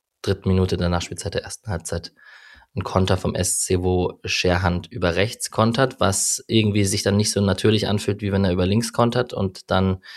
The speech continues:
ähm, sich verdribbelt, anstatt Höhler einzusetzen.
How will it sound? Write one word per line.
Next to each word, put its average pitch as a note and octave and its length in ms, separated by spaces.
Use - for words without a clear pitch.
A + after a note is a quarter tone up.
ähm, F#2 320
sich F#2+ 180
verdribbelt, F#2 480
anstatt - 460
Höhler F2 260
einzusetzen. F2+ 640